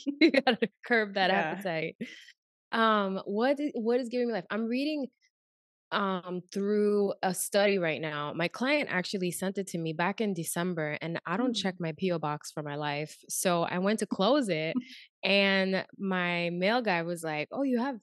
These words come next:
Speaker 2: like, several packages here." And one of them was a study that my client sent me.
Speaker 1: I did see.
Speaker 2: And it's, um, it's Everything New by She Reads Truth. And let me just tell you that it has blessed me in a really big way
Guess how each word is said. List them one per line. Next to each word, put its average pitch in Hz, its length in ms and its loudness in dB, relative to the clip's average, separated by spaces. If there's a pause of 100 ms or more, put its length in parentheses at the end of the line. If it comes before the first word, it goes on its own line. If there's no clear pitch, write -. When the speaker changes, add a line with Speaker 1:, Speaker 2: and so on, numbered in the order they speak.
(840)
Speaker 2:
like, 175 200 -6
several 196 300 2
packages 190 580 0
here." 156 340 -2
And 180 220 -2
one 196 140 2
of 247 80 2
them 190 220 0
was 175 220 -2
a 151 60 -4
study 254 480 2
that 165 160 0
my 156 120 -6
client 233 460 -2
sent 147 260 -6
me. 156 220 -6 (180)
Speaker 1:
I 226 80 -2
did 214 200 -2
see. 185 80 0
Speaker 2:
And 180 300 0 (1000)
it's, 202 320 0
um, 175 400 2
it's 196 220 -4
Everything 208 540 4
New 190 500 2
by 170 180 0
She 175 220 -2
Reads 170 300 -6
Truth. 247 460 -2 (680)
And 190 220 0
let 202 120 2
me 285 140 0
just 285 220 -4
tell 208 140 2
you 202 100 4
that 170 160 0
it 196 140 0
has 202 180 -2
blessed 170 320 -4
me 170 160 -4
in 170 100 -4
a 175 80 -4
really 180 240 -2
big 170 260 -4
way 156 420 -2